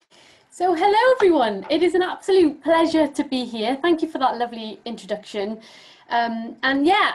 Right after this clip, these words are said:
today I'm gonna be talking about, uh, our fantastic marine environments, the marine species that are in our environments, and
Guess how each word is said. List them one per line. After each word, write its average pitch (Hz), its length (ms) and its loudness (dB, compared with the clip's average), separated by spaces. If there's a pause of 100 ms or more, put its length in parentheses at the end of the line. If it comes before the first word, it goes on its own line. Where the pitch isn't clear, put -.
today 330 240 2
I'm 330 140 2
gonna 311 160 0
be 311 100 0
talking 285 440 -2
about, 240 680 0
uh, 220 340 -2
our 226 360 0
fantastic 269 640 -6
marine 277 440 2
environments, 269 840 0
the 247 100 -18
marine 262 460 -2
species 254 560 -10
that 208 100 0
are 220 80 0
in 240 100 -4
our 220 160 -2
environments, 208 520 -2 (540)
and 254 380 -2